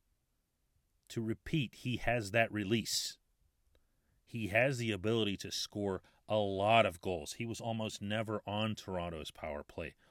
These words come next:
Almost all of his goals have been five on five, have been at even strength over the years. That's tough on a young kid. You do need to get your power play goals if you're a scorer. You need to get that feel of scoring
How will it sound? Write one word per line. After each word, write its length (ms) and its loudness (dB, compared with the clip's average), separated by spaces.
Almost 460 -6
all 300 2
of 80 -2
his 200 -6
goals 540 -2
have 180 -14
been 200 -8
five 360 0
on 160 -6
five, 400 -2
have 140 -12
been 140 -4
at 100 -6
even 260 -2
strength 600 -6
over 200 -6
the 120 -6
years. 320 -6
That's 280 -4
tough 320 -4
on 120 -6
a 40 -8
young 340 -8
kid. 280 -6
You 100 -10
do 300 -4
need 240 -2
to 60 -8
get 260 -4
your 60 -6
power 300 0
play 220 -6
goals 340 -8
if 160 -14
you're 140 -4
a 60 -8
scorer. 440 -6
You 100 -10
need 180 -8
to 80 -10
get 180 -2
that 200 -2
feel 480 0
of 100 -8
scoring 520 -4